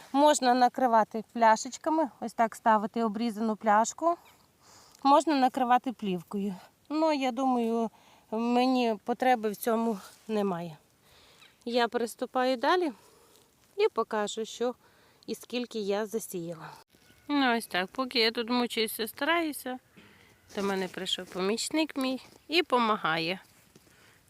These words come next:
загортати ямки. Ну, ось так, від того кулочка і ось до цих пір засіяна капустонька.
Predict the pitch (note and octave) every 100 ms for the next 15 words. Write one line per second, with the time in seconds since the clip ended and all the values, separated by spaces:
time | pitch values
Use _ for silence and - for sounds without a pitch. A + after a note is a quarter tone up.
0 | - G3+ A#3 G#3 G#3+ G#3+ C4+ C4 - G#3+
1 | G#3+ G#3+ - F3+ F#3+ - _ _ - A#3
2 | - _ _ _ _ _ _ _ _ _
3 | _ - - - _ - _ _ - -
4 | _ _ _ - G#3 E3 - - - -
5 | - - - - - - _ _ _ -
6 | - - D4 C#4+ B3 - - G3+ F#3+ _
7 | _ - G#3+ A#3 - C4 G#3+ G#3+ - A#3+
8 | D4 E4 - - B3+ B3+ - - - -
9 | - - - - - - - - B3+ C#4
10 | D4+ C4 - _ _ _ A#3+ A#3+ G#3+ -
11 | A3 - B3 A3 _ B3+ D4 D4+ - _
12 | - G#3 G#3 G#3+ - B3+ A#3+ A3 G3 G#3+
13 | - F#3+ G3 - F3 F#3 - G3